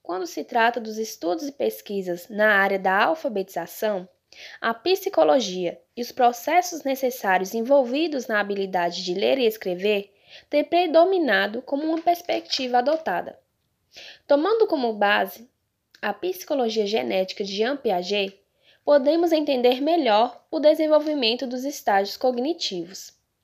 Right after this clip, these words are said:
Como conceito inicial, temos a maturação nervosa, que se refere à capacidade genética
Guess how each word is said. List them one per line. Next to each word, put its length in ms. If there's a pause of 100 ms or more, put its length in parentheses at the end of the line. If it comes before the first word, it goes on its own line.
(640)
Como 240
conceito 520
inicial, 880 (260)
temos 300
a 80
maturação 640
nervosa, 640 (340)
que 80
se 200
refere 400
à 60
capacidade 800
genética 600